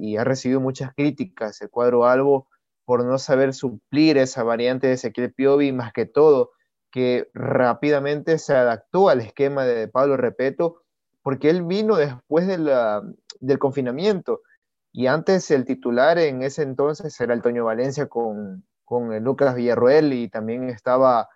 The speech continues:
eh, Jordi Alcibar ahí, pero después, eh, llegó Ezequiel Piovi y le cambió la cara completamente al cuadro albo.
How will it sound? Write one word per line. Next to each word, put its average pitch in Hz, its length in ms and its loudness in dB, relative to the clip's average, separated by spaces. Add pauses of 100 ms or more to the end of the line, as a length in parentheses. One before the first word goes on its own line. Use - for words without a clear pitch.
(640)
eh, 120 180 -6
Jordi 165 160 4
Alcibar 180 380 2
ahí, 214 180 4
pero 117 800 2
después, 151 720 2
eh, 156 140 2
llegó 135 260 2
Ezequiel 170 360 -6
Piovi 185 320 -4
y 196 40 -6
le 170 160 -6
cambió 127 340 -6
la 156 160 -4
cara 165 240 -4
completamente 143 600 -6
al 135 80 -8
cuadro 143 320 0
albo. 143 300 0